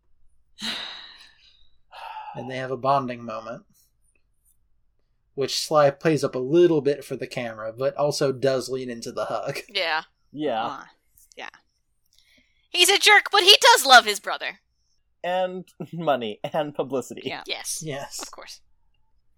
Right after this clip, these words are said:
Speaker 1: After, as they're having this bonding moment, Shannon's explosives start going off, and the shockwaves cause some of the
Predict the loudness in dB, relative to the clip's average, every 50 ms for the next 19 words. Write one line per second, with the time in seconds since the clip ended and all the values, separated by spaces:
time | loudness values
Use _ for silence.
0 | _ _ _ _ _ _ _ _ _ _ _ _ _ -2 -2 -2 0 -2 -2 -2
1 | -2 0 -2 -2 0 0 -2 -2 -2 -4 -4 -6 -6 -8 -10 -12 -12 -4 -2 0
2 | 0 0 -2 -4 -8 -8 -8 -10 -10 -12 -10 -6 -6 -6 -4 -4 -6 -8 -8 -10
3 | -12 -2 2 4 4 4 4 2 0 0 -2 0 2 0 0 -2 -2 0 2 4
4 | 4 4 2 -2 -4 -4 -4 -6 -6 -8 _ -16 -12 -10 -8 -8 -4 0 0 0
5 | 2 0 -2 -4 -4 -4 -6 -4 0 2 2 2 2 0 -2 -4 -6 -6 -6 -8
6 | -12 -12